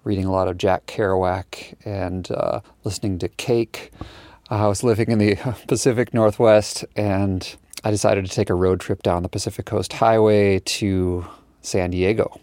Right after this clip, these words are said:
and I made a stop off to see the redwoods in Northern California. And if you haven't had a chance,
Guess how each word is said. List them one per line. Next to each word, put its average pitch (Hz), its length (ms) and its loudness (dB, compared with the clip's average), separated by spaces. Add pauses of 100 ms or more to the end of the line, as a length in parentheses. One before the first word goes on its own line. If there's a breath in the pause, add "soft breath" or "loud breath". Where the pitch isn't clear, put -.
(140)
and 95 200 -6
I 92 280 -6 (400 soft breath)
made 101 180 2
a 110 60 -2
stop 95 440 0
off 92 540 -4 (140)
to 117 100 -2
see - 140 0
the 131 100 2
redwoods 131 680 0
in 101 180 -4
Northern 95 340 2
California. 95 720 -2 (100)
And 113 80 -4
if 98 100 -12
you 104 60 -6
haven't 120 400 0
had 131 160 0
a 117 40 -2
chance, 98 520 -4